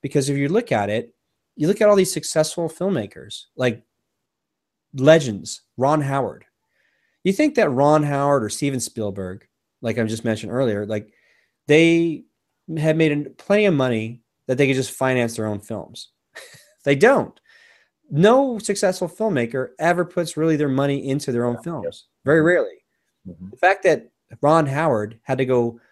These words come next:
Speaker 1: for the first time in his entire career where he wasn't getting the financing from a major studio, where he had to make his film Rush, the race car movie with Chris Hemsworth, um,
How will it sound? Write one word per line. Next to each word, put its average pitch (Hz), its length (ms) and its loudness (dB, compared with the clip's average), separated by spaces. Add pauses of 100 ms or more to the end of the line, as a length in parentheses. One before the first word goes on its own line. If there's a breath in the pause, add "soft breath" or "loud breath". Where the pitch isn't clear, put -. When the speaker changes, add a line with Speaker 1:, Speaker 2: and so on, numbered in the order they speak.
(180 soft breath)
Speaker 1:
for 120 80 -4
the 117 60 -2
first 160 260 -4
time 139 160 -2
in 123 80 -2
his 113 180 -6
entire 131 420 0
career 110 560 -4 (420)
where 120 120 0
he 120 80 0
wasn't 135 340 4
getting 117 260 0
the 104 80 -6
financing 110 600 -4
from 104 160 -10
a 98 60 -4
major 107 260 -2
studio, 117 640 -4 (320)
where 113 160 2
he 113 80 2
had 113 100 0
to 113 60 -8
make 107 200 -4
his 101 140 -12
film 101 320 -6
Rush, 101 380 -2
the 95 160 -8
race 113 200 -2
car 101 220 -6
movie 95 260 -6
with 92 160 -12
Chris - 220 -14
Hemsworth, 101 480 -10 (560)
um, 127 480 2